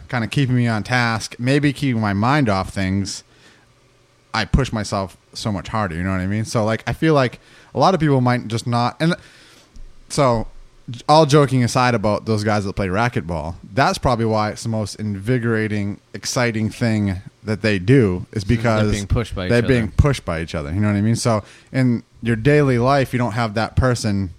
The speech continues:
Speaker 1: kind of uppy-, upping the ante, you know what I mean? Like, they're, they're not, they're not just getting pushed by someone. If they get pushed by that person, I feel like under that certain amount of stress,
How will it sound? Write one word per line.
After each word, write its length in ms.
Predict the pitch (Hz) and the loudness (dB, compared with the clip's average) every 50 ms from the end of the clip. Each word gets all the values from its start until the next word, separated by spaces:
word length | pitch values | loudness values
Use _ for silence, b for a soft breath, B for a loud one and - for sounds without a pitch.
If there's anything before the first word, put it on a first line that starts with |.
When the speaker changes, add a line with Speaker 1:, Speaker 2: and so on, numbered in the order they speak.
| b b b b b b | b b b b b b
Speaker 1:
kind 180 | - 127 117 110 | -2 0 0 0
of 60 | 101 - _ | -2 -4 _
uppy-, 360 | - 117 - - 120 113 113 - _ _ _ - | -4 -4 -2 -2 -2 -2 -2 -6 _ _ _ -4
upping 300 | 117 - - 123 113 110 | -4 -2 -2 -4 -2 -2
the 160 | 107 110 113 | -2 -2 -2
ante, 280 | 117 117 101 - 95 85 | -2 -4 -4 -6 -8 -8
you 140 | 87 98 101 | -6 -6 -6
know 100 | 101 101 | -4 -4
what 120 | 101 101 | -2 -2
I 80 | 98 98 | 0 0
mean? 200 | 104 110 117 117 | 0 0 0 0
Like, 180 | 107 98 95 | -2 -2 -2
they're, 200 | - 101 98 98 | 0 0 2 2
they're 320 | 98 98 92 69 104 104 101 | 2 0 0 0 0 0 2
not, 540 | 104 110 113 117 113 113 - - - - - b b b b b b b b b b b b | 2 2 2 2 2 0 -2 -4 -12 -16 -16 b b b b b b b b b b b b
they're 80 | 113 110 | 0 2
not 180 | 120 113 101 | 2 2 2
just 160 | 101 113 107 107 | 0 -2 -2 -2
getting 180 | 117 107 101 | -2 -2 -2
pushed 360 | - - - 160 147 - - | -6 -2 0 0 0 0 -4
by 120 | 98 87 82 | -6 -6 -6
someone. 420 | - - 95 85 82 82 85 90 98 | -6 -6 -6 -6 -6 -6 -8 -8 -10
If 100 | 101 104 | -4 -2
they 100 | 120 123 | 0 2
get 200 | 135 131 - - - - _ _ _ | 2 0 0 -4 -14 -20 _ _ _
pushed 260 | - - 185 180 - | 2 2 2 2 2
by 140 | 127 120 110 | 2 0 2
that 220 | 95 92 87 - - | 0 -2 -4 -4 -4
person, 400 | 101 92 90 - 101 101 107 - - - - _ _ _ _ _ _ _ _ _ _ _ _ _ - - _ _ _ - | -4 -4 -2 -2 -2 -2 -2 -4 -8 -16 -20 _ _ _ _ _ _ _ _ _ _ _ _ _ -20 -20 _ _ _ -16
I 40 | |
feel 200 | - - 107 101 | -8 -4 -4 -2
like 300 | 95 85 85 87 - - - _ - _ _ _ _ _ _ _ - | -2 -4 -4 -6 -10 -14 -20 _ -20 _ _ _ _ _ _ _ -2
under 180 | 123 113 104 | 0 0 0
that 240 | 98 104 98 - - | 0 0 -2 -2 -4
certain 260 | - - 117 90 - | -4 -4 -4 -2 -2
amount 160 | 92 95 82 78 | -2 -2 -2 -4
of 60 | 87 | -6
stress, 460 | - - 110 95 95 - - - - | -4 -4 -2 -2 -2 -4 -8 -14 -16